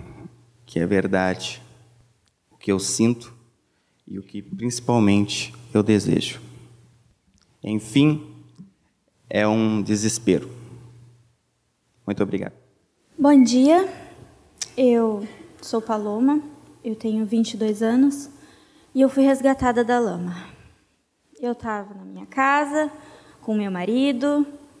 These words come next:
Speaker 2: meu filhinho de um ano e meio e a minha irmã de treze anos,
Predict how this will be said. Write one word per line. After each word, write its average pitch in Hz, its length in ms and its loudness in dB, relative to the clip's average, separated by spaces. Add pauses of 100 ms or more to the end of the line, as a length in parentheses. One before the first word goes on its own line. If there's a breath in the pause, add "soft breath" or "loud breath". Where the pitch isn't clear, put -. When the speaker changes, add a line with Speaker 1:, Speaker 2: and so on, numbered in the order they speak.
(340 soft breath)
Speaker 2:
meu 220 260 2
filhinho 220 580 -4
de 202 160 -6
um 214 140 -2
ano 196 160 -4
e 185 40 -4
meio 262 560 2 (320)
e 240 160 2
a 233 80 4
minha 233 280 2
irmã 226 260 0
de 214 120 -8
treze 254 340 2
anos, 208 520 -4